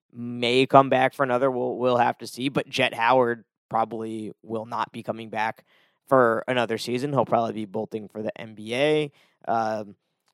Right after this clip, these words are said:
I think the biggest thing for them is they gotta, they gotta figure out the point guard situation.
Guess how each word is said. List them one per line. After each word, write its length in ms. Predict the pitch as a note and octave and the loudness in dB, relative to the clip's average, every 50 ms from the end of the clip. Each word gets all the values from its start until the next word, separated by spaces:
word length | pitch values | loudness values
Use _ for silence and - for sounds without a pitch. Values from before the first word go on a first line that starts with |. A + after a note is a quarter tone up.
| _ _ _ _ _ | _ _ _ _ _
I 160 | - C3+ C#3 C#3+ | -4 -2 -2 0
think 220 | - F#3+ F#3 F3 | 2 2 4 6
the 100 | - D#3 | 6 8
biggest 240 | C#3+ D3+ C3+ C#3 - | 8 6 6 4 0
thing 120 | D3+ C#3 | -2 -4
for 120 | - A#2 A2+ | -4 -4 -2
them 200 | A#2+ A#2+ A#2+ A#2+ | -2 0 0 -2
is 180 | A2 F#2 - _ _ _ _ - | -6 -10 -12 _ _ _ _ -6
they 160 | B2+ C3+ D3 | -4 0 4
gotta, 280 | D#3 D#3 D3 C3+ A#2+ G2+ | 6 6 6 4 2 -4
they 160 | A2 A#2+ C3 | -6 -8 -2
gotta 180 | C3+ D#3 C#3+ B2 | 0 2 2 2
figure 220 | - - A2+ A2 | 0 -6 -12 -10
out 120 | G#2+ G#2 _ | -10 -12 _
the 60 | - | -16
point 280 | _ - G#2+ G#2+ G#2 _ | _ -20 -20 -20 -20 _
guard 220 | A2 G#2 G2+ - | -20 -20 -20 -20
situation. 760 | - - - - G2 G#2 G#2 G#2 F#2+ - G#2+ G#2+ G2+ F#2+ F2+ | -20 -20 -20 -16 -14 -12 -12 -12 -14 -14 -14 -14 -16 -16 -20